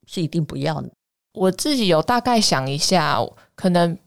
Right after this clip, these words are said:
Speaker 2: 你跟他一聊天，他就是在跟你说谁谁谁有什么八卦啊，然后讲一堆闲话的，这些我就会觉得，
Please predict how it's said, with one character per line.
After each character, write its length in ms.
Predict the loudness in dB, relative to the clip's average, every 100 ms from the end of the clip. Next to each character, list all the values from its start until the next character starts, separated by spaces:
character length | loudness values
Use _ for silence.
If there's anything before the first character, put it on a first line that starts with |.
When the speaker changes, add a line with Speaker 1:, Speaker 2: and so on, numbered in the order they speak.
| _
Speaker 2:
你 120 | -4 0
跟 160 | 2
他 120 | 2
一 120 | 0 2
聊 240 | 4 2
天， 240 | 2 2
他 120 | 2 0
就 140 | 2
是 160 | 2 2
在 160 | 2
跟 180 | 2 0
你 80 | 0
说 240 | -2 -2
谁 160 | 0 0
谁 160 | 2
谁 200 | 2 2
有 100 | 2
什 100 | 2
么 120 | -2 -2
八 280 | 0 0 0
卦 260 | 0 0
啊， 260 | 0 -2 -2
然 100 | 0
后 140 | 0
讲 220 | 0 -2 -2
一 80 |
堆 220 | 0 2 2
闲 280 | 2 0 0
话 240 | 2 2
的， 200 | 0 -4
这 140 | 0 0
些 140 | 2
我 100 | 2
就 140 | 2 2
会 100 | 2
觉 160 | 0
得， 220 | 0 -2